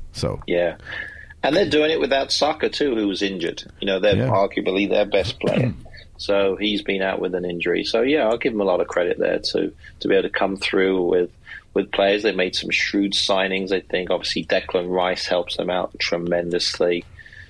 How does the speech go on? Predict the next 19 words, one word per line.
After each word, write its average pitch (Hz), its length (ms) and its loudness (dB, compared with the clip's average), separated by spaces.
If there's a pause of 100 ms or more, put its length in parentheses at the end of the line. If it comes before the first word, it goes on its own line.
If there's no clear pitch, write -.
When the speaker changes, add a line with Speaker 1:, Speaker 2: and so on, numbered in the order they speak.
(400)
Speaker 2:
Kai 98 280 2
Havertz 95 560 0
there 95 260 4
from 90 280 -6
Chelsea 113 720 2
has 101 120 -2
come 98 300 -2
over. 98 320 0
I'm 101 180 -2
not 107 180 -4
sure 98 280 2
how 98 160 0
much 98 300 -2
of - 100 -2
an 90 80 -2
impact 92 420 -4
he's 98 240 -2
made 92 300 -2
yet, 113 420 0